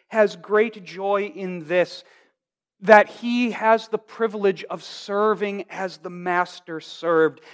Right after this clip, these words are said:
As difficult as that service can be at times, and it is, rarely are there seasons in the church when it is easy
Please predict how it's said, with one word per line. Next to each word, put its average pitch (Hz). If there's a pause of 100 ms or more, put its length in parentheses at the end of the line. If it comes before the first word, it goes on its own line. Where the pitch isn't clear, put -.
(120)
As 175
difficult 233
as 208
that 185
service 196
can 190
be 240
at -
times, 143
and 170
it 156
is, 151 (840)
rarely 165
are 156
there 151
seasons 147
in 135
the 127
church 143
when 131
it 123
is 117 (160)
easy 147